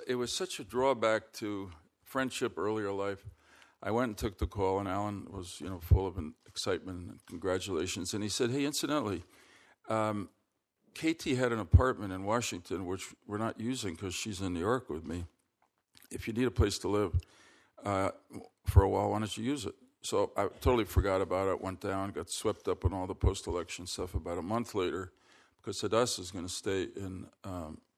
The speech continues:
Connecticut with our kids until June when they finish school, I had one of those, uh, pre, uh, senatorial moments where you say, "Where am I gonna live?" <laughs> And I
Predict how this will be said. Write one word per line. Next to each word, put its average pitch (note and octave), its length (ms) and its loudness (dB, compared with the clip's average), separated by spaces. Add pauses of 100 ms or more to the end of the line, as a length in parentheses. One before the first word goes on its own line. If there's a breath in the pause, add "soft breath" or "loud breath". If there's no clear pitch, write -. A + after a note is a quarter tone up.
(160)
Connecticut G#2+ 520 0
with F2+ 160 -4
our F2 140 -4
kids F#2+ 340 -6
until F2 300 -8
June G2 360 -2
when E2+ 120 -4
they E2+ 80 -6
finish F2 320 2
school, F2+ 460 -2 (680 soft breath)
I G#2+ 60 -4
had A2 160 0
one G#2+ 120 2
of G#2 60 4
those, F#2 320 4 (120)
uh, F#2 240 -4 (640)
pre, A#2+ 420 -2
uh, F#2 160 -4 (260)
senatorial G2 560 0
moments G2 440 -4
where F2+ 100 -2
you F2+ 80 -4
say, F2+ 380 -4 (1120)
"Where C3+ 120 0
am D#3+ 100 0
I D3+ 40 -2
gonna C3 180 0
live?" D#3 220 0 (460)
<laughs> - 640 -10
And B2+ 180 6
I A#2+ 320 8